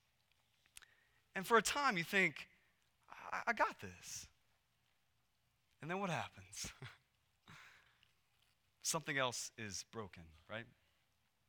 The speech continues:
Something else is always broken. And some of you, if you would just be honest for a moment, you would say, "That's my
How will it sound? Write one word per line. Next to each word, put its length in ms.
Something 400
else 160
is 140
always 380
broken. 400
And 100
some 180
of 140
you, 140
if 120
you 100
would 100
just 160
be 180
honest 340
for 120
a 40
moment, 320
you 80
would 120
say, 260
"That's 200
my 140